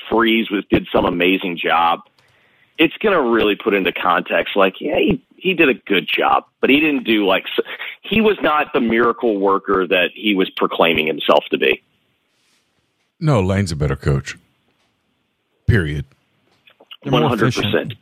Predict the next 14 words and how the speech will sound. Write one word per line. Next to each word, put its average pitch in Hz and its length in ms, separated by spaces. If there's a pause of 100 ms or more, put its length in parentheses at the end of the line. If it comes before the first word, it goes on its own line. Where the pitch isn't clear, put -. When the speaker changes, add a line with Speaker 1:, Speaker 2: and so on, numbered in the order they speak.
(300)
Speaker 3:
as 110 120
a 101 40
staff. 95 680
Speaker 2:
Yeah, 90 400
just - 340
they. 107 160 (2250)
Yeah, 80 220
Lane's 87 300
a - 20
better 69 200
coach. - 460
I - 40
mean, 58 120 (840)
look, 170 240